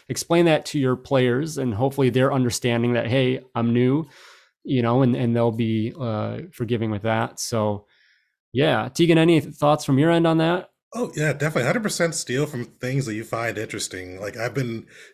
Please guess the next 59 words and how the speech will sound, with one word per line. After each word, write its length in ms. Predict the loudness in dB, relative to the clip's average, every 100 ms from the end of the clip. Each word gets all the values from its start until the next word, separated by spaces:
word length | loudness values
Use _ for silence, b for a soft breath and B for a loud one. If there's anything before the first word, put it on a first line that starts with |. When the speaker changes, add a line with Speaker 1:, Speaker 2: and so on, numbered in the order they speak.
| B
Speaker 2:
toying, 400 | 4 4 4 2
like, 120 | 0
I 80 | 2
don't 120 | 2
have 100 | 0
enough 160 | -4 -8
sp-, 300 | -8 -8 -4
time 340 | -2 -2 -2
right 100 | -4
now 120 | -4
to 80 | -4
do 140 | -2 -2
another 220 | -2 -4
campaign, 640 | -2 -2 0 0 0 -2
but 120 | -8
I've 240 | -8 -8 -4
started 240 | -2 0
rewatching 460 | 0 2 0 -2 -6
The 60 |
Badlands. 840 | -4 0 0 0 -4 -8 -10 -10 -8 -8
Uh, 220 | -8 -6
I 60 | -8
think 160 | -4
that'd 180 | -4 -2
be 60 | -4
a 60 |
really 360 | -4 -6 -4 -6
fun 360 | -6 -8 -6
setting 360 | -4 -4 -4 -8
for 340 | -12 -12 -10
a 80 | -12
D 180 | -12 -10
and 120 | -8
D 160 | -6 -6
campaign. 580 | -6 -6 -8 -10 -10 -16 B B B
And 80 | -2
it's 120 | 4
one 80 | 4
of 60 |
those 100 | 6
ones 160 | 4 2
that 100 | -4
can 100 | -4
flow 300 | -2 0 2
really 180 | 2 2
well, 300 | 2 0 -2
and 120 | -4
so 120 | 0
well 180 | 2 2
that 160 | -2
people 160 | -6 -6
probably 200 | -4 -4
wouldn't 200 | -4 -4
even 100 | -4
know 120 | -6
it's 100 | -6
from 280 | -8 -6 -6
The 60 | -6
Badlands. 800 | -4 -4 -4 -4 -6 -8 -12